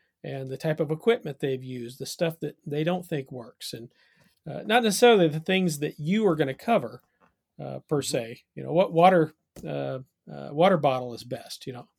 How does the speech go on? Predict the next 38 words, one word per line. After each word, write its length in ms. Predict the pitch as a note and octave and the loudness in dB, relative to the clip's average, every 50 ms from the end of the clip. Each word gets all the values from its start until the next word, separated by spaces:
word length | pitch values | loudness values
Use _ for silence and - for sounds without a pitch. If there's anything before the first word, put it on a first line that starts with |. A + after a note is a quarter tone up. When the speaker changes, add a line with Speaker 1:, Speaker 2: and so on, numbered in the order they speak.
| _ - | _ -14
Speaker 1:
Well, 200 | C#3+ - - - _ _ _ _ _ _ _ _ _ _ _ _ _ _ _ _ _ _ _ - | -14 -14 -14 -16 _ _ _ _ _ _ _ _ _ _ _ _ _ _ _ _ _ _ _ -8
Speaker 2:
Yep. 140 | - - - | -8 -4 2
Speaker 1:
Philmont 320 | G3+ G3+ G3+ F#3 F3 D#3 | 4 4 4 4 4 2
Speaker 2:
No, 60 | - A2 | 2 2
I 60 | B2 | 0
Speaker 1:
doesn't 260 | D#3 C#3 C#3+ C#3+ - - - | 0 0 -2 -6 -12 -12 -6
really 220 | - D#3+ D#3+ D3+ D3 | -2 0 0 0 0
care 300 | D3 - B3+ C#4+ A#3 D#3+ | 0 2 4 6 6 6
on 140 | C#3 C3+ C3+ | 6 2 0
that. 260 | C3+ C3 C#3+ F3 - | -2 0 0 0 0
It's, 320 | D#3 D#3 D#3 - - - | -2 -2 -2 -4 -10 -10
<laughs> 400 | - - - E3 - - - - | -8 -4 -4 -4 -4 -4 -4 0
it's 320 | - - - - C4 - - | 0 0 4 4 4 4 4
personal 380 | - A3+ A3 G3 - G3 D#3 - | 4 4 4 4 4 0 -2 0
preference. 540 | - G#3+ A#3 A3 - - C#3 A#2 - - - - - - - - - - _ | 2 4 4 4 4 2 -6 -10 -12 -16 -18 -18 -20 -20 -20 -20 -20 -18 _
Uh, 80 | - D3+ | -8 -2
I 120 | - F3+ F#3 | 4 6 8
have 140 | F#3+ F3+ | 8 8
my 180 | D#3+ D#3+ D#3 D#3 | 8 6 4 4
own 160 | D#3+ E3 D3 | 4 2 0
ideas 360 | C3 A#2 A2+ A#2 - - - - - | -2 -4 -8 -12 -16 -18 -18 -20 -20
on 80 | - | -20
that, 180 | - - - - | -18 -12 -8 -4
so. 240 | - E3+ C#3 C3 - - G3+ - - | 0 0 0 0 0 -4 -4 -2 2
<laughs> 20 | - B3+ B3+ - C#4 B3 - _ - - - | 0 0 0 0 -4 -4 -4 _ -8 -8 -8
Speaker 2:
Yeah, 240 | - G#2+ A#2 G#2+ G#2 | -6 -6 -6 -4 -2
I've, 220 | A2 A#2+ B2+ B2 A#2 A#2+ | -2 -2 -2 -2 -4 -6
I've 180 | B2 C#3 C#3 B2+ | -4 -4 -4 0
watched, 380 | B2+ C#3 C#3 C3 - - - - | 2 2 2 2 0 -2 -4 -2
uh, 120 | C3 B2+ B2 | -2 0 -2
some 280 | A2 - - C3+ B2+ | -2 -4 -6 -4 -4
of 80 | B2 A#2 | -2 0
those 200 | A#2+ A#2+ A2 A#2 | 0 0 0 0
other, 460 | A#2 A#2 A#2 A#2+ A#2 A2+ A2+ A2 G#2+ | 0 0 0 0 0 0 0 -2 -2
uh, 360 | G#2+ G#2+ G#2 G#2 G#2 - G#2 | -2 -2 -2 -4 -4 -6 -10
some 180 | G#2+ - B2+ A#2 | -12 -10 -8 -6
of 60 | A2+ | -4
those 340 | A2+ A2 G#2 F#2+ - - - | -4 -4 -6 -8 -12 -20 -20